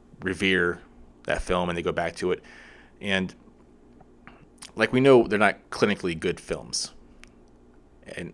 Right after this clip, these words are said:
and, and when I s-, when I say clinically good films, I mean by the, what the masses will dictate, what, what, or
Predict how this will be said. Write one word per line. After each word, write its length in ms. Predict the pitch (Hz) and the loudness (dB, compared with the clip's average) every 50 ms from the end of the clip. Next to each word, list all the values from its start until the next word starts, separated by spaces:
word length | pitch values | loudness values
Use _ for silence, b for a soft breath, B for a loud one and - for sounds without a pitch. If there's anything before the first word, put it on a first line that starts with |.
| - | -2
and, 180 | - 101 101 - | -2 0 0 0
and 260 | - 107 104 95 - 95 | -2 -2 -2 -2 0 2
when 100 | 104 98 | 4 4
I 40 | |
s-, 140 | 101 - - | 4 2 2
when 120 | 104 104 110 | 2 2 2
I 60 | 104 | 2
say 140 | 104 101 90 | 0 -2 -6
clinically 500 | - - 104 98 90 - 92 90 85 76 | -4 -6 -6 -6 -6 -6 -6 -6 -6 -6
good 160 | - 85 80 | -8 -10 -8
films, 300 | - - 90 87 87 - | -8 -6 -6 -6 -6 -4
I 60 | 92 | -4
mean 220 | 92 90 87 80 B B B B B B B B B B B B - - - | -4 -4 -4 -6 B B B B B B B B B B B B -20 0 4
by 140 | 113 107 107 | 6 6 6
the, 100 | 101 - | 6 4
what 160 | 98 110 104 | 0 0 0
the 80 | 101 92 | 0 2
masses 540 | 92 92 92 92 87 - 92 82 - - 80 | 2 4 4 4 2 0 -4 -8 -10 -10 -10
will 140 | 85 90 | -10 -10
dictate, 580 | 82 - 87 82 - - - 80 82 80 - - - | -8 -8 -10 -10 -8 -8 -8 -8 -8 -10 -12 -14 -12
what, 240 | - - - - - | -10 -10 -8 -6 -4
what, 200 | 113 110 - 107 | -2 -2 0 2
or 300 | 101 95 92 90 - | 4 4 4 4 0